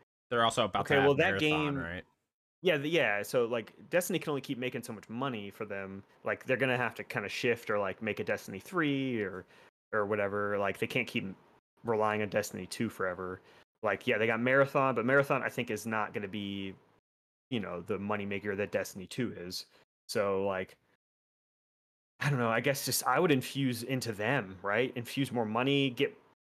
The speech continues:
Speaker 2: like, keep pumping, make Bungie, like, you know how some of these other studios have multiple studios throughout the country or something, like,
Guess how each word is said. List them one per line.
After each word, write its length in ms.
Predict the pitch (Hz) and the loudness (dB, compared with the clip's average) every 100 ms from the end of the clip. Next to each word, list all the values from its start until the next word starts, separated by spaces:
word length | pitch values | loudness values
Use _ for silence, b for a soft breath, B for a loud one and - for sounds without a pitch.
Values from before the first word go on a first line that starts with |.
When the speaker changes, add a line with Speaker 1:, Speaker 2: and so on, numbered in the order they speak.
| _ | _
Speaker 2:
like, 260 | 120 107 - - - | -2 -2 -6 -20 -12
keep 240 | - 180 | -8 -8
pumping, 380 | - 151 156 127 | -2 -2 2 2
make 320 | 143 220 - | 4 2 -2
Bungie, 560 | 117 117 151 117 110 107 | 0 0 0 -2 -2 -2
like, 380 | 107 101 101 - _ _ _ _ _ _ _ _ _ - | -2 -2 -4 -14 _ _ _ _ _ _ _ _ _ -4
you 100 | 156 | 0
know 140 | 120 | 2
how 400 | 107 117 104 98 - _ _ _ _ _ | 2 2 2 0 -4 _ _ _ _ _
some 160 | - 131 | -2 0
of 60 | |
these 140 | 123 117 | 2 2
other 140 | 117 | 0
studios 380 | - 123 117 104 | -4 -2 -2 0
have 180 | 110 98 | -2 0
multiple 320 | 104 104 110 | -2 -2 -6
studios 420 | - 110 110 104 | -6 -2 0 0
throughout 300 | - 104 98 | -2 -2 -4
the 60 | - | -6
country 300 | 120 117 101 | -6 -4 -8
or 40 | |
something, 360 | - 92 98 95 | -10 -10 -10 -10
like, 200 | 87 | -12